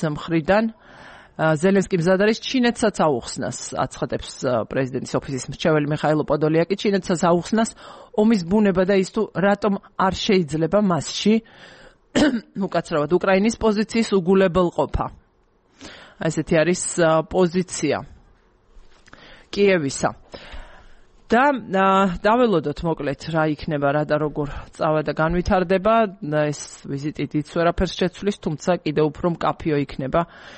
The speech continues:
გარკვეული პოზიციები, ჩინეთის და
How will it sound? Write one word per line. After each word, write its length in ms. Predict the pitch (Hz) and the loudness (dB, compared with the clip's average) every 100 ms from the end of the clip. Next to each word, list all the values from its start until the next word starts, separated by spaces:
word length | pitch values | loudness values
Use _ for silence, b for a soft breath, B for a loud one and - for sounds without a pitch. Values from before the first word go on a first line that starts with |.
| B B | B B
გარკვეული 480 | 165 - 160 170 180 | -4 0 0 2 2
პოზიციები, 800 | 170 151 156 - - 143 - 175 190 - B B B B B - | 0 0 -4 -2 2 2 4 2 2 -6 B B B B B -8
ჩინეთის 920 | 151 156 147 - 175 160 - 185 - - - 156 151 | -2 -2 0 0 2 2 0 -2 -2 -10 0 2 2
და 180 | 151 | 2